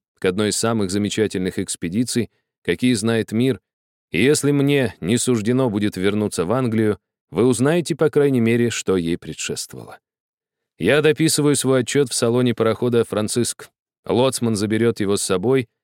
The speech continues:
и передаст на хранение мистеру МакАрдлу. В заключение, пока я не захлопнул записную книжку, позвольте мне набросать ещё одну картину, картину, которая останется со мной как последнее воспоминание о родине.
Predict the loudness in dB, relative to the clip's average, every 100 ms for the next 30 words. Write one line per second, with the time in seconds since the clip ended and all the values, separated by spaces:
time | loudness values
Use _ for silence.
0 | _ -6 -2 0 2 0 -2 -2 0 0
1 | 2 0 0 -2 -2 -2 0 -2 -4 -2
2 | -2 -2 -4 -10 _ _ _ -4 0 0
3 | 0 0 0 -4 -6 -6 0 0 2 0
4 | 0 -2 -2 -2 -2 -4 -4 -4 -4 -4
5 | -4 -4 -6 -6 _ _ _ -2 2 2
6 | 2 0 0 2 2 0 0 0 0 -2
7 | -2 -2 0 -2 -2 -2 -2 -2 -2 -2
8 | -2 0 -2 -8 _ _ -2 -2 0 0
9 | 0 0 0 2 0 0 -2 -2 -2 -4
10 | -4 -2 -2 -2 -2 -4 -4 -6 -2 -2
11 | 0 -2 -2 -4 -4 -2 -2 -4 -4 -8
12 | _ _ -6 -4 -4 -8 -14 -20